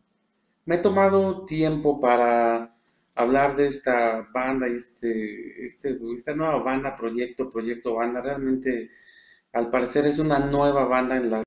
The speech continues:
que incursiona el famoso cantante de Deftones, Chino Moreno, con los, eh, exmiembros de Isis, ¿no? Con algunos exmiembros de Isis,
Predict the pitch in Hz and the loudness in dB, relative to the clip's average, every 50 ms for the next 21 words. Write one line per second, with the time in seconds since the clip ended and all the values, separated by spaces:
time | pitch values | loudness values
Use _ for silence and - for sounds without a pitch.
0 | - - - - 120 117 117 113 117 117 117 117 113 110 - - 127 123 123 127 | -8 -12 -6 -2 0 2 2 2 0 -2 -4 -6 -8 -8 -6 -4 -2 -2 0 0
1 | 127 127 123 120 113 110 - - _ _ _ _ _ _ _ _ _ - 120 113 | 0 0 0 0 -2 -4 -8 -14 _ _ _ _ _ _ _ _ _ -4 -2 0
2 | 117 113 113 113 113 113 113 110 107 - - 117 117 117 123 131 131 - 107 98 | 0 0 0 -2 -4 -4 -4 -6 -8 -6 -4 -2 -2 0 0 -2 -4 -4 -8 -10
3 | - 110 107 - - 120 120 120 127 117 113 113 110 107 120 117 117 - _ 123 | -10 -10 -8 -6 -4 -4 -4 -2 -2 -2 0 0 0 0 -2 -4 -4 -4 _ -2
4 | 120 120 120 120 120 - - - - - - - 131 127 131 123 123 113 110 113 | 0 0 0 -2 -4 -6 -8 -12 -10 -8 -6 -4 -2 -2 -2 -2 -2 -4 -2 -2
5 | 117 117 117 120 127 - - - _ _ _ _ _ _ _ _ _ _ _ _ | 0 0 0 -2 -2 -4 -8 -14 _ _ _ _ _ _ _ _ _ _ _ _
6 | _ _ _ _ _ _ _ _ - - - - 127 123 127 127 127 127 127 127 | _ _ _ _ _ _ _ _ -20 -12 -4 0 2 2 4 4 2 4 4 6
7 | 127 127 127 127 127 123 123 123 - - - - - - - - - 127 127 131 | 6 6 6 4 2 -2 -2 -6 -10 -10 -10 -10 -10 -10 -10 -6 -4 -2 2 4
8 | 131 131 135 135 135 135 135 131 117 - - _ _ _ _ _ - - - - | 4 4 4 4 4 4 4 2 0 -2 -6 _ _ _ _ _ -4 -4 -4 -4
9 | - - 143 156 156 156 156 147 151 143 143 - 143 139 135 135 143 143 - - | -4 -2 0 2 2 4 4 6 6 6 6 6 6 8 8 6 6 2 0 -6
10 | - - 151 156 151 147 - 127 117 - - 120 120 123 135 135 - 127 117 113 | -6 -4 -4 -2 -2 -2 -4 -4 -6 -4 -2 -2 -2 -2 -2 -4 -4 -2 -2 -2
11 | 113 117 123 131 131 131 131 - 117 - - - 127 120 120 120 120 120 120 117 | -2 -2 -2 0 0 0 -2 -2 -6 -8 -8 -6 -4 -2 -2 -2 -2 -2 -4 -4
12 | 113 117 120 120 127 131 131 - - 113 110 113 110 - - - _ | -2 -2 -2 0 0 -2 -2 -4 -4 -4 -4 -6 -6 -8 -12 -16 _